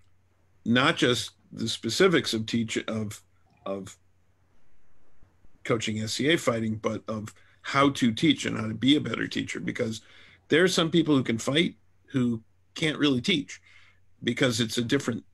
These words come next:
skill set. And so the, the more we can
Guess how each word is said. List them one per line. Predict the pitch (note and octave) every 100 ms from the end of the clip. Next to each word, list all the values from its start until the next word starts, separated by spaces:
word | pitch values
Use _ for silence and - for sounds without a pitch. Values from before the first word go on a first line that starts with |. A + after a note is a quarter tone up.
| _
skill | - C#3+ C#3
set. | - - - _ -
And | A2 A2+
so | A2 A2+ A2 A2+ - - - - _ -
the, | A#2 A#2 -
the | A#2+ B2+
more | C#3 D3+ F3
we | D#3
can | D3+ D3 A#2+ B2 A#2+ A#2